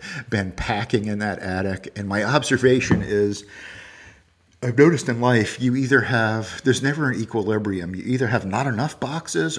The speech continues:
or too many boxes. So right now, I, I think we're moving back to, we're not gonna have enough boxes to finalize all the packing, uh,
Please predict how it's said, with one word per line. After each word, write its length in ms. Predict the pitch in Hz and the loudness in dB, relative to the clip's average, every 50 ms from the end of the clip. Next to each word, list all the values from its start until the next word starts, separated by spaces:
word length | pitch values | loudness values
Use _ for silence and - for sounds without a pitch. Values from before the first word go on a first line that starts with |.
| - - | -6 -6
or 80 | 110 | -6
too 240 | 104 - - - 151 | -6 -4 -4 -2 -2
many 300 | 123 120 120 123 123 107 | -2 -2 -4 -4 -4 -4
boxes. 680 | 95 90 92 92 90 - - - 107 98 90 85 82 - | -4 -4 -6 -6 -6 -8 -8 -8 -8 -6 -6 -6 -8 -8
So 380 | - 104 98 95 90 85 - - - - - - - - - - | -8 -6 -6 -6 -8 -8 -10 -14 -18 -16 -12 -10 -10 -10 -12 -6
right 280 | - - 123 131 120 127 | 0 2 2 4 2 0
now, 460 | 117 113 117 113 113 117 107 - 104 - | -2 -2 0 0 0 0 -2 -4 -6 -8
I, 180 | - 113 - - | -8 -8 -4 -4
I 40 | 110 | -4
think 360 | - - - 151 143 120 - | -4 -2 0 0 0 2 4
we're 80 | 131 123 | 4 4
moving 400 | 120 120 120 110 120 117 110 101 | 6 6 4 4 4 2 0 2
back 300 | 107 104 104 101 - - | 2 2 2 2 0 -2
to, 120 | - 117 | -2 -2
we're 100 | 101 104 | 0 0
not 200 | 120 143 147 - | 0 -2 -2 0
gonna 140 | - 117 110 | 0 0 0
have 160 | 117 110 104 | 0 -2 -2
enough 260 | 107 110 104 95 - | -2 -4 -4 -4 -4
boxes 520 | - 98 92 101 98 - - - 98 85 - | -6 -6 -4 -4 -6 -6 -6 -6 -6 -6 -6
to 100 | - - | -8 -10
finalize 680 | - - 104 101 95 95 92 95 95 90 87 90 95 | -6 -2 -2 -2 0 -2 -2 -2 -2 -2 -2 -2 -4
all 80 | 87 | -4
the 80 | 85 - | -4 -8
packing, 540 | - - - 78 85 - - 113 104 101 98 - - - - - - - - - - - - - - _ - - - | -10 -10 -8 -8 -8 -8 -8 -8 -10 -10 -10 -12 -16 -20 -18 -18 -18 -18 -18 -18 -18 -18 -20 -20 -20 _ -20 -18 -14
uh, 180 | 90 90 92 | -12 -12 -12